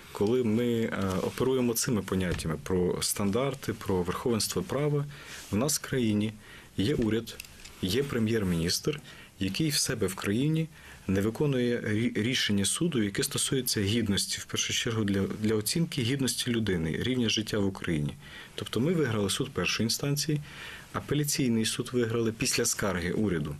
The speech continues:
Я наголошую, уряд не, не погоджувався з цим, він оскаржив до апеляційної інстанції.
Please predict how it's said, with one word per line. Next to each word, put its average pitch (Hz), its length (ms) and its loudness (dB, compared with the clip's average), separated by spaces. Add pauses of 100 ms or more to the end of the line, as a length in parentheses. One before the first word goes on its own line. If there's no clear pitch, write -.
(140)
Я 98 120 2
наголошую, 107 540 2
уряд 110 260 2
не, 110 180 2
не 117 140 4
погоджувався 98 800 2
з - 120 0
цим, 71 280 0
він 110 180 2
оскаржив 107 520 0
до 110 100 4
апеляційної 110 600 0
інстанції. - 600 -2